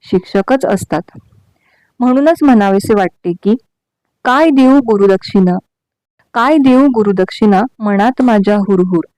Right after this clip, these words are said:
काय देऊ गुरुदक्षिणा मनात माझ्या हुरहुर, आयुष्य दिलं तरी फेडता येणार नाही ऋण, आयुष्य दिलं तरी फेडता येणार नाही ऋण."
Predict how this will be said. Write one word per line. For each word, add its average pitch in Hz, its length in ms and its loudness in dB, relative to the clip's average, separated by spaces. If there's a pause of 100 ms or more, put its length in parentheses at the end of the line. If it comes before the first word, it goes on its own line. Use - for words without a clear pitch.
(480)
काय 185 260 -4
देऊ 185 300 2
गुरुदक्षिणा 220 760 -2 (340)
मनात 226 420 -2
माझ्या 220 360 0
हुरहुर, 254 500 2 (360)
आयुष्य 220 480 -2
दिलं 196 360 0
तरी 233 220 0 (360)
फेडता 214 420 0
येणार 196 480 0
नाही 190 360 0
ऋण, 156 140 -6 (480)
आयुष्य 185 440 0
दिलं 180 280 0 (100)
तरी 240 220 2 (420)
फेडता 220 400 -2
येणार 190 480 0
नाही 180 340 0
ऋण." 160 140 -8